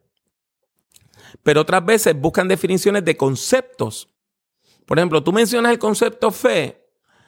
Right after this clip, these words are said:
y algunos chicos entran, hacen una búsqueda, ya sea en Google, en Yahoo, en Bing, y empiezan a leer definiciones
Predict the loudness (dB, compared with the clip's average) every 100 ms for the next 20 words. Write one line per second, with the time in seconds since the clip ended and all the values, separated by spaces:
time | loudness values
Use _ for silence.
0 | _ 2 2 2 0 0 -2 -2 2 2
1 | 0 -2 -4 -4 -4 -2 -4 -4 -2 0
2 | 2 0 -2 -2 0 0 -2 _ _ _
3 | _ _ _ _ 0 2 0 2 2 2
4 | 2 0 0 2 2 2 0 -2 -2 -2
5 | -2 -2 -8 -12 _ _ _ _ _ -2
6 | 2 4 4 0 -4 _ _ _ 0 0
7 | 0 0 0 0 0 2 2 2 2 0
8 | -2 -2 0 0 0 -2 -2 -2 -2 -2
9 | -6 -12 -20